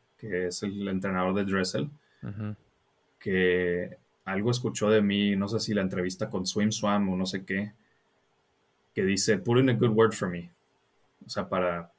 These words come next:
Speaker 1: para Gabriel. O sea, dile
Speaker 2: Ajá.
Speaker 1: que
Speaker 2: Que se
Speaker 1: yo
Speaker 2: te
Speaker 1: así
Speaker 2: quieres
Speaker 1: como
Speaker 2: ir a,
Speaker 1: que,
Speaker 2: a
Speaker 1: obviamente,
Speaker 2: Florida.
Speaker 1: sí, obviamente, wow, o sea, qué honor que, que me conoce para empezar.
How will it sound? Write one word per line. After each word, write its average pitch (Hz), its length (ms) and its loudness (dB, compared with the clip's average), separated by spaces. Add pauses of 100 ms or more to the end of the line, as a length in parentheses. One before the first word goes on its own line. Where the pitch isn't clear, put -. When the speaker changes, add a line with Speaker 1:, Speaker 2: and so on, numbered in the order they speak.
(180)
Speaker 1:
para 92 180 0
Gabriel. 92 480 2
O - 40 -14
sea, - 160 -6
dile 98 320 2
Speaker 2:
Ajá. 110 220 0 (920)
Speaker 1:
que - 440 -2
Speaker 2:
Que 143 80 -2
se 135 100 0
Speaker 1:
yo 95 80 2
Speaker 2:
te 92 60 4
Speaker 1:
así 92 120 4
Speaker 2:
quieres 127 160 4
Speaker 1:
como 143 120 6
Speaker 2:
ir 139 80 6
a, 139 120 4
Speaker 1:
que, 123 60 6 (100)
Speaker 2:
a 107 140 4
Speaker 1:
obviamente, 113 600 4
Speaker 2:
Florida. 110 480 -2
Speaker 1:
sí, 123 260 4
obviamente, 120 640 4
wow, 101 340 2
o 90 60 -2
sea, 90 180 -2 (600)
qué 101 80 -4
honor 98 440 2 (140)
que, 85 360 -2
que 98 80 -8
me 87 140 -6
conoce 95 400 0
para - 120 -6
empezar. 101 460 -2